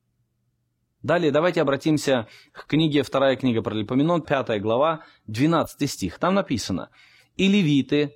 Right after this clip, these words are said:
певцы, все они, одеты в весон, с кимвалами и псалтырями и цитрами, стояли на восточной стороне жертвенника. И с ними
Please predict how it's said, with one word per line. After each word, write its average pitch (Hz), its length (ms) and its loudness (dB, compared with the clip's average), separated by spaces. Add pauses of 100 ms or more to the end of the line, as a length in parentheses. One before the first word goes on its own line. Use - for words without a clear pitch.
певцы, 143 640 -2 (300)
все 202 480 0
они, 165 500 2 (440)
одеты 110 440 -2
в 87 60 -4
весон, 135 640 -2 (340)
с - 140 -10
кимвалами 135 880 0 (120)
и 123 360 0
псалтырями 143 760 -2
и 139 220 -6
цитрами, 147 760 -2 (240)
стояли 123 540 0
на 107 120 0
восточной 165 500 -4
стороне 139 400 0
жертвенника. 90 720 -4 (880)
И 156 100 -2
с - 140 -4
ними 185 400 2